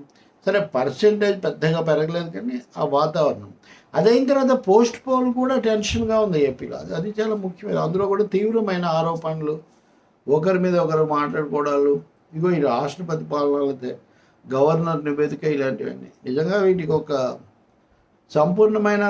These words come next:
రాజ్యాంగబద్ధమైన పరిష్కారం రావాల్సి ఉంది. శాంతి భద్రతలు కాపాడుకోవాలి, రాజ్యాంగ పద్ధతులు కూడా కాపాడుకోవాలి. పార్టీలు అసలు ఎన్నికలు అయిపోయిన తర్వాత ఎందుకు ఉద్రిక్తతలు పెంచుకోవడం,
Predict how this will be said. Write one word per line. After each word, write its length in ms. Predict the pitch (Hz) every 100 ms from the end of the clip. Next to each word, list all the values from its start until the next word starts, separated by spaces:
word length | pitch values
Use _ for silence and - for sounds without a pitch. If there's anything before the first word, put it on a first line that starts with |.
| 185
రాజ్యాంగబద్ధమైన 840 | 151 165 175 170 165 156 156 151 147 151
పరిష్కారం 520 | 151 156 180 170 160 151
రావాల్సి 300 | 156 160 160
ఉంది. 140 | 175 220 190
శాంతి 300 | 151 185 202 190
భద్రతలు 520 | 202 202 196 202 196 190
కాపాడుకోవాలి, 680 | 190 202 196 190 202 202 247 - _ _ _ _ - 139
రాజ్యాంగ 460 | 170 190 220 220 208
పద్ధతులు 480 | 180 175 190 190 190 190
కూడా 140 | 190 214 175
కాపాడుకోవాలి. 800 | 165 160 170 165 - 156 156 196 190
పార్టీలు 600 | 135 175 247 - 285 277 262 214
అసలు 180 | 208 185
ఎన్నికలు 360 | 165 233 233 220 175
అయిపోయిన 380 | 190 240 233 233
తర్వాత 220 | 214 208 190
ఎందుకు 240 | 190 202 190 185
ఉద్రిక్తతలు 560 | 165 175 - 175 175 -
పెంచుకోవడం, 540 | 156 156 - 82 117